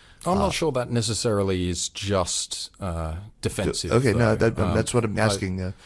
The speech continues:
Speaker 2: so
Speaker 1: I
Speaker 2: wh-, wh-, where do you see the offense?
Speaker 1: Well, I think def-, defense and offense, uh, obviously depends on what you see as the status quo.
Speaker 2: Sure.
Speaker 1: Um, uh,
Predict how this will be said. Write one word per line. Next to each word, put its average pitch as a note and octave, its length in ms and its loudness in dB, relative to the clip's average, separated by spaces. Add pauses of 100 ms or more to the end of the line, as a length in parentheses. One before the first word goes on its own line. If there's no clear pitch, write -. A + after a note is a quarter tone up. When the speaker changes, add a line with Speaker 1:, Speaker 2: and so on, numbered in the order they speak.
(140)
Speaker 2:
so C3+ 160 8
Speaker 1:
I - 20 6
Speaker 2:
wh-, C3+ 300 6
wh-, - 40 -2
where C#3 160 8
do C#3 60 2
you C3+ 60 0
see B2+ 180 0
the A2 100 4
offense? B2 560 0
Speaker 1:
Well, F3 220 6
I E3 60 6
think D#3 260 0
def-, C3+ 240 0 (100)
defense B2+ 460 -2
and A2+ 100 0
offense, G2+ 600 -4
uh, E2+ 360 -2
obviously F#2+ 380 -4
depends F2+ 500 -2
on F2 440 -2
what F#2+ 260 -8
you F2+ 60 -6
see F#2+ 180 -4
as E2 140 -4
the F2+ 80 -4
status D#2+ 320 -4
quo. - 320 -6 (400)
Speaker 2:
Sure. D#2+ 280 -8
Speaker 1:
Um, E2 420 2
uh, E2+ 140 -6